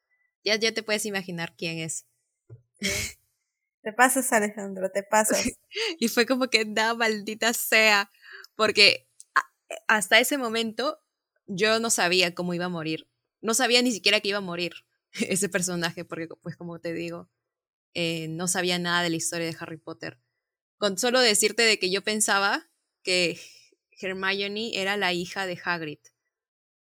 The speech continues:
Speaker 1: No sé por qué se me vino esa información a la cabeza.
Speaker 2: Ok.
Speaker 1: Y antes de, <laughs> antes de leer los libros, de, antes de leer los libros, yo creía que Hermione era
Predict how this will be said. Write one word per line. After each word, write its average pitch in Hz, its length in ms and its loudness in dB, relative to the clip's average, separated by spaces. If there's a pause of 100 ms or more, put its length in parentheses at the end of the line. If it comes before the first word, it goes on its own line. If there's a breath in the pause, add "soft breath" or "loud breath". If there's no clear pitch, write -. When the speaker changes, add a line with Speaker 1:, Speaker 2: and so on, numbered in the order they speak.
(160)
Speaker 1:
No 220 120 -4
sé 269 120 2
por 247 220 -4
qué 226 220 4
se 277 100 -2
me 214 120 -2
vino 196 200 -4
esa 220 140 -4
información 185 580 -4
a 190 40 -8
la 196 120 -4
cabeza. 160 480 -6 (180)
Speaker 2:
Ok. 226 240 -6
Speaker 1:
Y 208 320 2
antes 214 280 4
de, 233 100 2
<laughs> 190 140 -2
antes 254 320 6
de 233 120 10
leer 208 200 6
los 226 160 2
libros, 208 440 0 (200)
de, 190 340 -2
antes 220 220 -4
de 254 80 -2
leer 190 240 -4
los 196 180 -6
libros, 196 400 -4
yo 190 140 -4
creía 190 300 -4
que 196 140 -14
Hermione 175 680 -8
era 160 340 -12